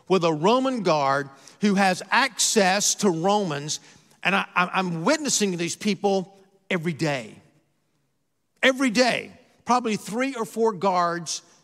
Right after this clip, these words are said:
every day. And they're being saved. And they're taking the gospel other places. Not only that,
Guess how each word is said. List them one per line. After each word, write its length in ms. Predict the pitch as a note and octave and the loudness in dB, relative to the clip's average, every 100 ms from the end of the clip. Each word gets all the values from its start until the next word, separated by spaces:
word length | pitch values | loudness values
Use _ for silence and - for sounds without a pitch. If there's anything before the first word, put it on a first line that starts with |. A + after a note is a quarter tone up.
| _ - | _ -2
every 360 | A3+ G#3 A3 A3 | 0 0 -2 2
day. 500 | A#3 B3 D#3 A2 - _ _ _ _ _ _ _ _ | 2 2 -2 -6 -18 _ _ _ _ _ _ _ _
And 160 | A#3+ B3 | 0 4
they're 120 | G#3+ | 2
being 300 | D3+ F#3 G#3 | 4 0 2
saved. 760 | - - D4 C4+ C#3+ - - - _ _ - | -2 0 0 0 -4 -10 -20 -20 _ _ -2
And 120 | G#3 | 2
they're 100 | G#3 | 2
taking 400 | G3 A#3+ B3 G#3+ | 2 0 0 0
the 80 | G3+ | -2
gospel 600 | F#3+ G#3 G3 - G#3 F3+ - - | 0 0 0 -2 -2 -2 -8 -6
other 220 | D#3 E3+ | -4 -2
places. 440 | D3+ A3+ A3+ E3 C#3+ | -4 -2 -2 -4 -6
Not 160 | D3+ | -6
only 140 | C3+ C3+ | -6 -4
that, 300 | G#3 A#3+ | 0 0